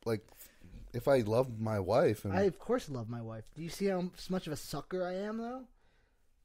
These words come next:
Speaker 2: I am! What
Speaker 1: For
Speaker 2: do you
Speaker 1: one
Speaker 2: mean?
Speaker 1: girl?
Speaker 2: I feel
Speaker 1: Ooh.
Speaker 2: like it could be other girls. I, I, there are other people out there. He, my, my whole philosophy on, like, falling in love, though, is, like, if you, I feel like I've talked to a lot of people.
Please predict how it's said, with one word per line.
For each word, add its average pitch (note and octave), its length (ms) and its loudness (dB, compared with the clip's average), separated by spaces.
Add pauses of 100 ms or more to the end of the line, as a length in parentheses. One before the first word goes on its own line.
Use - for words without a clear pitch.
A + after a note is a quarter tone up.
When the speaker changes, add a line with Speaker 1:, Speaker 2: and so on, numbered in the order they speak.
(380)
Speaker 2:
I C4 120 8 (460)
am! F#3 280 8
What B2 160 -12 (880)
Speaker 1:
For E3+ 60 -6 (120)
Speaker 2:
do - 40 -
you C3 60 8
Speaker 1:
one A#2 140 8
Speaker 2:
mean? G2 80 4
Speaker 1:
girl? A2+ 360 8 (1200)
Speaker 2:
I - 80 -12
feel F#3 200 4
Speaker 1:
Ooh. F#3+ 40 6
Speaker 2:
like F3 140 4
it D#3+ 100 8
could D3 160 6
be C#3+ 340 -2 (360)
other C3+ 240 -2
girls. A#2+ 400 -4 (580)
I, B2+ 80 -4
I, C#3+ 380 0
there D#3 120 2
are - 100 0
other F#3 160 6
people C#3 320 0
out D3+ 180 0
there. - 140 -10 (240)
He, G#3+ 400 -2
my, A3+ 200 12
my B3+ 120 12
whole E4+ 140 12
philosophy A3 580 12
on, E3 120 10
like, D3 140 0
falling G3+ 300 0
in D#3 100 -4
love, F3+ 240 0
though, B2+ 160 -2
is, B2 140 -4
like, B2+ 120 -8
if B2+ 120 -10
you, G3+ 240 -2 (120)
I F#3+ 200 4
feel C#4 200 0
like B3 220 10 (260)
I've B3+ 160 8
talked D#4 280 6
to C#4+ 100 4
a B3 40 10
lot A#3+ 180 6
of - 80 0
people. G3 420 -4